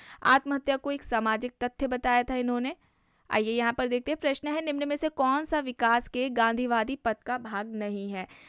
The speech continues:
सामाजिक न्यासिता, अहिंसा, सहकारी संघर्ष, संरचनात्मक कार्य ऑप्शंस हैं। इनमें से कौन सा विकास के गांधीवादी पथ का भाग नहीं है? यहाँ पर सही क्या होगा?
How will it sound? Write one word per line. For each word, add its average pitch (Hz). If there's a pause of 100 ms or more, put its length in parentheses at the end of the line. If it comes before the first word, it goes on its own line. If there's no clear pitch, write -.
(140)
सामाजिक 269
न्यासिता, 247
अहिंसा, 233
सहकारी 226
संघर्ष, 226 (100)
संरचनात्मक 226
कार्य 226
ऑप्शंस 240
हैं। 262 (800)
इनमें 285
से 370
कौन 277
सा 277
विकास 240
के 277
गांधीवादी 226
पथ 220
का 226
भाग 208 (160)
नहीं 208
है? 190 (200)
यहाँ 277
पर 349
सही 262
क्या 247
होगा? 240